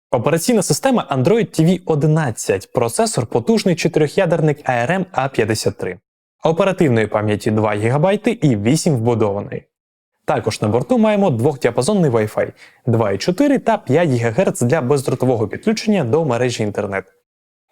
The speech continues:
Bluetooth також присутній для підключення бездротових девайсів,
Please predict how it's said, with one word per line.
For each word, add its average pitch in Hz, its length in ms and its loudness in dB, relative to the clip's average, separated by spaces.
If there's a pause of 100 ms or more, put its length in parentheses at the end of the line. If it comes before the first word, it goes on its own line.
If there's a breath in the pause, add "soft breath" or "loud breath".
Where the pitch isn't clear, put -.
Bluetooth 214 360 0
також 220 260 0
присутній 139 600 0
для 117 180 2
підключення 160 460 -2
бездротових 113 600 -2
девайсів, 101 540 -4